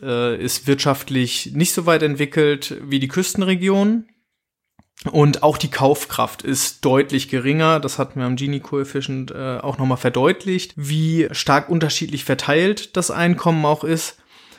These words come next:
Und darum ist es schon berechtigt, daran zu zweifeln, inwiefern der lokale Markt in China überhaupt auffangen kann, was internationale Märkte China derzeit noch bieten.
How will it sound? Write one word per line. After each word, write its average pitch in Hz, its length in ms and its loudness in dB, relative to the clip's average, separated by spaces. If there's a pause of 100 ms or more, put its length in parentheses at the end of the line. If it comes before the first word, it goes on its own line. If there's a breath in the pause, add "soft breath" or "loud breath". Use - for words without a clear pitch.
(240 soft breath)
Und 147 180 0
darum 185 680 2 (340)
ist - 180 -4
es 165 80 0
schon - 680 0 (240)
berechtigt, 160 840 0
daran 143 260 4
zu 135 140 -4
zweifeln, 156 720 0
inwiefern 147 1120 -2
der 123 840 -4
lokale 160 680 2
Markt 151 320 -2
in 165 160 -2
China 165 400 0
überhaupt 143 800 0 (120)
auffangen 147 600 0
kann, 151 500 0
was 170 200 0
internationale 139 680 -2
Märkte 131 380 -2
China 131 380 -2
derzeit 123 360 -2
noch 117 140 -6
bieten. - 460 -8